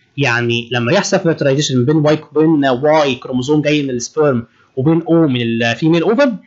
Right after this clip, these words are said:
مش هينتج عنه فايبل فيتس من الاساس، الحمل ده مش هينفع ومش هيكمل، تمام؟ فبالتالي مش هيتولد، فمش هيبقى فيه ابنورماليتيز من الاساس. انما المشكله ان الثلاثه التانيين دول،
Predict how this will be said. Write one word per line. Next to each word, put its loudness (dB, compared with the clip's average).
مش 0
هينتج 0
عنه 0
فايبل 2
فيتس -4
من 2
الاساس، -6
الحمل -2
ده 2
مش 0
هينفع -2
ومش -4
هيكمل، -6
تمام؟ -2
فبالتالي 0
مش -2
هيتولد، 0
فمش 0
هيبقى -2
فيه 2
ابنورماليتيز 0
من 2
الاساس. -10
انما 2
المشكله 0
ان 2
الثلاثه 0
التانيين 0
دول، 2